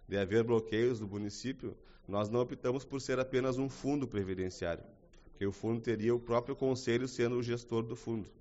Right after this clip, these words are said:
Nós optamos pela autarquia pra ser um novo C N P J, uma nova figura jurídica administrativa, saindo da figura da prefeitura. Tá?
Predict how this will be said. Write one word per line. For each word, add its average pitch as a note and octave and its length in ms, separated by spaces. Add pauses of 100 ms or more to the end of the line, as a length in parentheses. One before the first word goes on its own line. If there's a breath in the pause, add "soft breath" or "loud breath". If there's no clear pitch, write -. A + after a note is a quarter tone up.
(420 soft breath)
Nós F#2 160
optamos G#2+ 460
pela G#2 240
autarquia A#2+ 840 (460 soft breath)
pra G2+ 180
ser A2+ 200
um A#2+ 60
novo A#2 260
C D3+ 140
N B2 80
P A#2+ 180
J, G2+ 440 (220)
uma G2 160
nova G#2+ 300
figura A2 440
jurídica G2+ 460
administrativa, G#2 640 (400 soft breath)
saindo G2+ 460
da G#2 120
figura G2+ 320
da G2+ 100
prefeitura. A2 420 (880 soft breath)
Tá? D#2+ 180